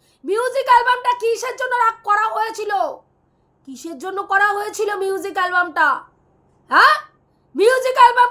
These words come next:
কিসের জন্য মানুষ করে? সেটার তো কোনো কারণ আমরা দেখতে পারলাম না। এই বিগত দেড় বছর, দু বছর হতে চললো, মিউজিক অ্যালবাম করে রেখে দেওয়া হলো।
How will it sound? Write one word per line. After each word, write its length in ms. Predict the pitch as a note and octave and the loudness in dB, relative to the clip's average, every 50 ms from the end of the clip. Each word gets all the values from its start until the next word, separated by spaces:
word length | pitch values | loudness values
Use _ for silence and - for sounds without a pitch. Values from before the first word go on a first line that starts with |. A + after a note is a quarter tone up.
| A#4 - | 2 -2
কিসের 440 | A#4 A4 - - - - A#4 A#4 | -2 -2 -2 -6 -6 -6 -6 -4
জন্য 220 | - A4+ A4+ G#4+ G#4+ | -4 -4 -4 -2 0
মানুষ 340 | G#4+ G4+ G4 G4+ G4+ - - | 0 0 0 0 -6 -8 -4
করে? 440 | F#4+ F4 E4 D4+ C4+ B3 - - _ _ _ _ _ _ _ _ _ _ _ _ _ _ _ _ _ _ | -4 -2 -2 -2 -2 -4 -6 -10 _ _ _ _ _ _ _ _ _ _ _ _ _ _ _ _ _ _
সেটার 320 | _ - F4 D4+ F#4 F4+ D#4+ | _ -14 -10 -8 -8 -10 -8
তো 120 | - F4+ | -12 -10
কোনো 200 | D4+ F4+ E4+ E4+ | -8 -6 -6 -6
কারণ 300 | E4+ E4 D4 D4+ D#4 D#4 | -2 -2 0 0 0 0
আমরা 220 | D#4 D#4 D#4 D#4+ C#4+ | -2 -2 -2 -4 -4
দেখতে 240 | C#4 C#4 C#4+ D#4 | -4 -6 -6 -6
পারলাম 300 | C#4 D4 C#4 C4+ C4+ C4 | -4 -2 -2 -2 -2 -4
না। 100 | C4 C4 | -4 -4
এই 60 | B3+ B3 | -6 -6
বিগত 480 | A#3 B3+ A#3 C4+ B3 C4+ C4+ B3+ B3+ - - - - _ - | -6 -6 -4 -6 -4 -2 -2 -2 -2 -4 -12 -20 -20 _ -6
দেড় 200 | F#3+ C4 C4+ C4+ | 2 4 4 4
বছর, 320 | B3+ C4+ C#4+ C#4 - D4+ C4+ | 4 0 -2 -2 -2 -2 -2
দু 240 | G3+ F3 A#3 A3+ | -2 -4 -8 -6
বছর 380 | G#3+ B3+ D4 C#4+ D4 F#4 E4+ D#4 | -2 0 0 0 0 0 0 0
হতে 240 | D4 D4+ - D4+ D4 | 0 0 0 -2 -2
চললো, 460 | D4 D4+ C#4 C4+ C4+ C4 B3+ - - - _ _ _ _ _ _ _ | -2 -2 -4 -4 -4 -4 -6 -6 -8 -16 _ _ _ _ _ _ _
মিউজিক 380 | A3 B3+ C#4+ D4+ D4+ D4 F4 D4 | -2 0 0 0 0 -2 0 0
অ্যালবাম 400 | D#4+ C#4+ C#4+ C#4+ D#4 E4 E4 E4 | 2 2 4 6 4 4 4 2
করে 300 | - D#4+ E4 F#4+ A4+ A#4+ | 0 0 2 2 2 2
রেখে 300 | F4+ D4+ C#4+ D4 - D#4 | 2 2 2 2 0 -2
দেওয়া 280 | C#4 C#4 C4+ C4+ C4 A#3 | -2 0 0 -2 -4 -4
হলো। 380 | A#3 A#3 G#3+ - - B3+ B2 | -4 -6 -6 -6 -10 -12 -18